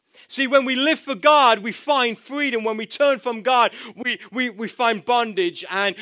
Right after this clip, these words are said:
we, we, we, we get enslaved by the things of this world. And see, true happiness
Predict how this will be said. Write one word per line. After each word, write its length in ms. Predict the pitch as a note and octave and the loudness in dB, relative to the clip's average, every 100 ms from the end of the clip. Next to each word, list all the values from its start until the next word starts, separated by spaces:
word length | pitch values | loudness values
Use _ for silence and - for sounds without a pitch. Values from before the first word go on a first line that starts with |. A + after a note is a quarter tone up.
| G#3 | -8
we, 140 | G#3 | -2
we, 260 | A3+ G#3+ A3+ | -2 -2 -8
we, 200 | F#3+ A3+ | -8 -10
we 300 | G3 A3 G#3 | -10 -10 -8
get 200 | E3 G#3+ | -2 -2
enslaved 920 | G#3 G3+ - A#3 B3+ B3 G#3+ F#3+ - E3+ | -2 -8 -14 -6 -2 0 -2 -6 -10 -6
by 200 | G3 G3 | -4 -4
the 120 | F#3 | -6
things 600 | - C4 G#3 F#3 F3+ - | -6 -4 -4 -6 -12 -14
of 480 | - F#3+ F#3 F3+ C3+ | -10 -4 -2 -4 -6
this 240 | E3+ F3 - | -8 -8 -6
world. 540 | G3+ A3+ G3 C#3+ - _ - - - | -4 -2 -2 -6 -14 _ -20 -16 -10
And 120 | A3 | -8
see, 220 | - C#4 | -4 -4
true 520 | - - - D4 D#4+ | -4 -8 -4 -2 -2
happiness 680 | C4+ D4 C4 B3+ G#3+ G3 F3+ | 2 2 2 -2 -2 -2 -2